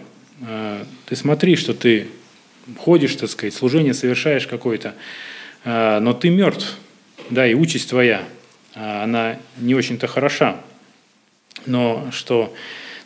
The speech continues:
так сказать, ободряет, мне вот, э, было всегда интересно, как может быть церковь, так сказать, мертвая, да, там пастор,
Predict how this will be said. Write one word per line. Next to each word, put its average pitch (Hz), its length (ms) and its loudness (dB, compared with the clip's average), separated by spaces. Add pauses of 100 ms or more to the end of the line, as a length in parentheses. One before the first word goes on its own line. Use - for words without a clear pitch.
так 117 100 -8
сказать, - 500 -4
ободряет, 117 840 2 (220)
мне 113 180 -10
вот, 104 120 -8 (120)
э, 113 220 -14
было 110 260 -8
всегда 110 240 -8
интересно, 104 600 0 (460)
как 127 200 0
может 110 280 0
быть 104 380 -8
церковь, 113 360 0
так - 100 -16
сказать, - 240 -10
мертвая, 113 500 2
да, 104 260 -8 (140)
там 95 240 -14 (420)
пастор, 101 420 -4